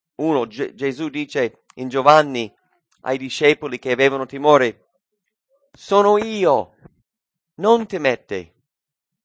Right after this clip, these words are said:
Ci sono io, non abbiate timore." Oppure Giovanni quattordici uno, una promessa, una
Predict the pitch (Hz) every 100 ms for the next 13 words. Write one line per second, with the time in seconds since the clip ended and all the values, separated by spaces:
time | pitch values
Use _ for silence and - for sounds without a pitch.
0 | _ _ _ _ _ _ _ _ _ _
1 | _ - 208 - 226 226 185 160 214 196
2 | 120 95 - _ 127 165 208 202 175 _
3 | _ _ - 107 123 160 - 135 117 -
4 | 131 170 185 98 _ _ _ _ _ _
5 | _ - 135 - 170 139 104 _ _ _
6 | _ _ _ _ _ _ _ 110 117 131
7 | 127 117 - 131 123 120 - 127 139 120
8 | 90 113 107 - 117 113 131 123 - 110
9 | 107